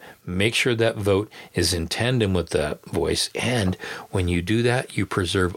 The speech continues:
all the value at the local level, a lot of the wealth, a lot of the capital, a lot of the infrastructure to solve problems at the local level. Then you have a petri dish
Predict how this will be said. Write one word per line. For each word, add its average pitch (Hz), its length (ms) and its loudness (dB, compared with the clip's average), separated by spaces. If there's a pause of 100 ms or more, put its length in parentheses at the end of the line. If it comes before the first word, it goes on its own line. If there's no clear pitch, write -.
all 131 300 2
the 165 120 2
value 120 540 0
at 80 60 -2
the - 100 -4
local 87 340 0
level, 80 380 -2 (400)
a 78 80 -2
lot 87 400 0
of 123 60 2
the 127 100 2
wealth, 120 500 -2 (320)
a - 60 -6
lot 92 300 0
of 120 80 2
the 120 80 2
capital, - 520 -2 (200)
a - 40 -4
lot 87 200 2
of 113 80 2
the 117 120 4
infrastructure 95 680 0 (240)
to 92 100 0
solve 120 580 2
problems 82 520 0
at 82 140 -2
the 85 60 0
local 85 320 0
level. 87 280 0 (200)
Then 120 160 2
you 123 120 4
have 90 140 0
a 78 80 -2
petri - 440 0
dish 82 320 0